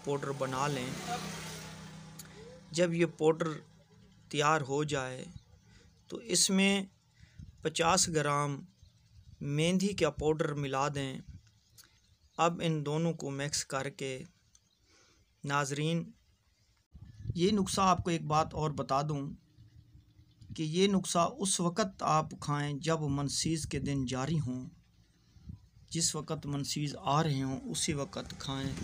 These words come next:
इन दोनों पाउडरों में इलायची छोटी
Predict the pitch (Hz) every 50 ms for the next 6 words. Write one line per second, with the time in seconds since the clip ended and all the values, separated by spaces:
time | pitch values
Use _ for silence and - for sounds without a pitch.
0 | - - - - 180 196 202 190 160 165 170 180 190 190 175 - 165 156 156 156
1 | 170 175 165 156 147 139 143 156 - - - - - - - - - - - -
2 | - - - - - - - - - - - - - - - - - - - -
3 | - 143 156 170 185 185 185 233 220 214 208 196 - - - - - - - -
4 | - - - - _ _ - - - - - 185 180 180 175 202 196